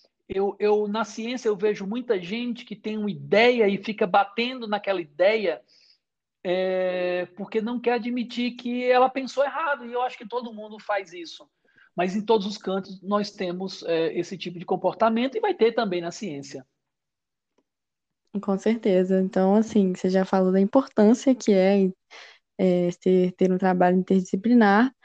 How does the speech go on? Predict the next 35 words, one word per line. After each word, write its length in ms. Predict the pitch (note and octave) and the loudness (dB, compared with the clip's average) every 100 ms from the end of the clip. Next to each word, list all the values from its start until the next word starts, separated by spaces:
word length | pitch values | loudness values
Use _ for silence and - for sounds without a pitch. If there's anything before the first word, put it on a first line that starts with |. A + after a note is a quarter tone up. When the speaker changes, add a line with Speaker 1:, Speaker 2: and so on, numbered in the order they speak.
| - _ _ - | -20 _ _ 0
Speaker 2:
Eu 120 | A#3 | 0
queria 200 | B3+ B3+ | 4 2
te 120 | B3 | 4
perguntar 440 | C4+ C#4 D4 B3 | 6 6 6 6
com 120 | B3+ C4 | 6 6
quais 180 | C4+ | 8
outras 320 | D4 C#4+ F#4 F#4 | 6 8 8 8
áreas 340 | - A#3+ A#3+ | 6 6 6
você 160 | A3+ A3 | 4 4
trabalha. 460 | A3+ A3+ G3+ F#3+ | 4 6 6 6
Então, 200 | G3+ F3+ | 4 2
você 260 | F#3+ F#3 F#3+ | 2 0 0
já 120 | F3+ | 0
falou 260 | - F3+ F3 | 0 0 2
da 120 | F3+ | 2
medicina, 960 | F#3+ G#3 - - F#3+ A3 A3 G#3+ G#3+ G#3+ - _ _ - | 0 -2 -6 0 4 6 6 4 2 -4 -20 _ _ -8
é, 200 | F3+ E3+ | -6 -6
talvez 280 | E3+ F3 F3 | -8 -6 -4
da 140 | G3 G3+ | -2 -2
<clears throat> 80 | |
química, 720 | G#3 G3 G3+ A3 G#3+ G#3+ - | 0 2 4 4 2 0 -6
o 80 | G3+ | -8
que 160 | G3 A3 | -6 0
mais? 240 | F#3 F3 | 0 0
Speaker 1:
Olha, 400 | G#3 G#3+ F#3 E3 - | 2 2 2 -2 -2
eu, 600 | F#3 F#3+ G3 G3 F#3 F#3+ | -2 2 2 2 0 -4
eu, 560 | F3 E3 E3 D#3+ D#3 - | -6 -4 -4 -4 -6 -8
eu 120 | D#3 | -10
trabalho, 760 | E3+ F3+ F3 F3+ E3+ E3 D#3 - _ _ - | -4 -2 2 2 0 -4 -8 -12 _ _ -14
vamos 320 | E3 E3+ E3+ | -12 -8 -6
lá, 320 | D#3 D3+ C#3 _ _ _ _ _ _ _ _ _ - _ _ D#3 | -6 -6 -10 _ _ _ _ _ _ _ _ _ -20 _ _ -10
diretamente 1120 | C#3+ B3+ C4 - A3 D#3+ D#3+ E3 F3 F3 G3+ | -2 2 2 4 2 2 0 -2 -2 -8 -6
eu 140 | D#3+ D#3 | -4 -4
trabalho 640 | F3 E3 D3+ D3+ D3 D3 | -2 -2 -2 -2 -2 -4
com, 120 | - | -8